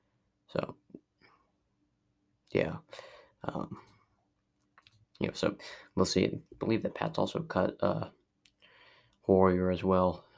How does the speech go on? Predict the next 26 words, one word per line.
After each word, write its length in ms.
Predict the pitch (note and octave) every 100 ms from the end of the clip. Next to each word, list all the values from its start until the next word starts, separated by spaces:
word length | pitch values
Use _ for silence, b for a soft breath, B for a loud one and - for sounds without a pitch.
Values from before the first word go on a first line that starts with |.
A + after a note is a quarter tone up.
| -
Um, 400 | F#2+ F#2 F#2 F2 b b b _ _ _ - b b b b b b _
so, 420 | - F#2+ F2+ - - - _ _ _ - - - _ _ _ _ -
um, 560 | - - - - - - - - -
they're 140 | G2
gonna 160 | G2 F#2+
need, 300 | F#2 F2+ -
I 80 | F#2
guess 160 | F2+
they 100 | F#2
have, 240 | F2+ F2+ F2
um, 280 | F#2+ - - - - - _ _ _ - - B B B B B B B _
do 60 | G#2
they 80 |
ha-, 140 | G2 G#2 -
they 260 | - G#2 A2
don't 180 | A2+
really 160 | A2+ F#2
have 200 | F2+ F#2
much 360 | F2+ F#2 F#2 -
at 80 |
the 80 | -
backup 400 | - F#2+ F2 F#2+
position 380 | G2 G2 - G2
right 240 | F#2 G2 G#2+
now. 480 | F#2+ F#2+ F2+ F2+ - F2+
Um, 380 | F2+ F2 F2